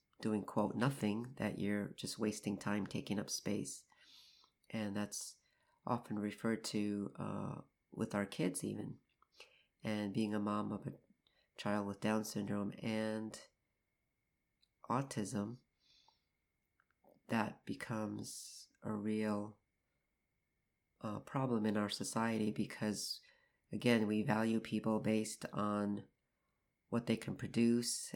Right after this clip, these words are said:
and how quickly they can produce it. And if they require a lot of, quote, "time" or other people's time to care for, then we, uh, consider that to be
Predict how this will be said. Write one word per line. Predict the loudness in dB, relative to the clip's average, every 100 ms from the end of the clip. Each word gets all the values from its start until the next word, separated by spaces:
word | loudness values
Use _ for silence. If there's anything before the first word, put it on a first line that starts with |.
| -2
and | 0 0
how | 0 -2
quickly | 0 -4 0 0 0
they | -2
can | -2 -2 -2 -4
produce | -4 2 4 4 4
it. | 4 2 -10 -20 _ _ _ -4
And | 0 2 2 0 -2 -8 -18 _ _ _ _ _
if | 0 0 0 -6 -20 -20 -20 _ _ -2
they | 0 0 0 -2 -4 _ _ _
require | -6 -4 4 6 8 8
a | 6
lot | 4 4 2
of, | 0 -4
quote, | -2 -2 -2
"time" | -4 -2 0 0
or | 0
other | -2
people's | -6 -8 -6 -6 -6 -10 -16 -20 _ _ _ -10
time | 0 2 2 2 -2 -6 _ _ _ _ _
to | -10 -8
care | 2 4 4
for, | 0 0 2 2 0 -4
then | -2 0 2 2 0 -4 _ -20 -20 -20 _ _ -20 _ -6
we, | -2 0 0 -4 -6
uh, | -4 -4 -4 -6
consider | -8 -4 0 2
that | 2 2 0
to | -4
be | 0 0 0 -6